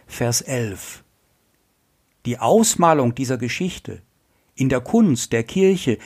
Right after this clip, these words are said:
jahrhundertelang bis zur Vollkommenheit weiterentwickelt, die Ausmalung von Christi Himmelfahrt, soll den Glauben festigen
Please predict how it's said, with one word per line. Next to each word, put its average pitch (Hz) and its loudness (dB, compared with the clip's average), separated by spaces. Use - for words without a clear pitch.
jahrhundertelang 143 4
bis 151 0
zur 147 6
Vollkommenheit 151 2
weiterentwickelt, 117 0
die 110 -8
Ausmalung 165 0
von 117 -2
Christi 139 -4
Himmelfahrt, 123 0
soll 123 2
den 131 4
Glauben 139 4
festigen 95 -8